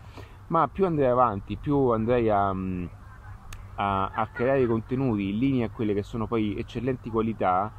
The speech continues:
e non avrai poi dietro un, quello che è un ecosistema costruito, quindi un, un, un, un motivo principale, quindi il perché fai quei video, qual è il tuo messaggio,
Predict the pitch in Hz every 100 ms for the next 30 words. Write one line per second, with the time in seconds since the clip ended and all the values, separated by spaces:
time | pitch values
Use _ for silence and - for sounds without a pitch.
0 | - - - 143 151 127 120 110 123 165
1 | 135 131 117 - 120 139 131 107 101 104
2 | 104 - - 135 110 123 104 101 98 -
3 | - 117 110 104 - 110 117 101 113 110
4 | 101 95 98 98 113 120 113 113 110 123
5 | 117 135 127 117 120 190 147 101 104 -
6 | 120 113 98 98 135 113 - 135 120 -
7 | 139 107 101 101 107 120 113 107 101 -
8 | - - - - - 131 139 110 131 113
9 | - - 127 117 104 101 107